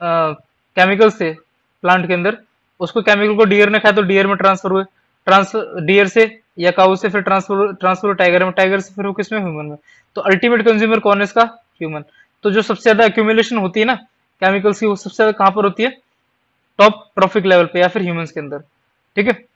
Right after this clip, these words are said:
तो इसी process को हम biological magnification कहते हैं कि कैसे जो biological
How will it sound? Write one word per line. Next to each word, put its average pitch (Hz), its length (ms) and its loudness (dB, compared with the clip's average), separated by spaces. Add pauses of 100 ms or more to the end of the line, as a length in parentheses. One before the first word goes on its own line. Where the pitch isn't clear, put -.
(2500)
तो 175 60 -10
इसी 208 200 -2
process 208 280 0
को 240 80 2
हम 208 100 0
biological 208 420 6
magnification 185 560 0
कहते 160 200 -4
हैं 165 80 -6
कि 175 60 -4
कैसे 208 380 -2 (260)
जो 170 100 -2
biological 196 600 2